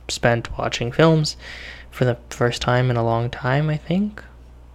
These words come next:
Maybe that's not entirely true. Um, but yeah, so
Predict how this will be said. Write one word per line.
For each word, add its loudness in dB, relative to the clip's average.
Maybe 6
that's 4
not -6
entirely 0
true. -4
Um, 2
but 4
yeah, 6
so 6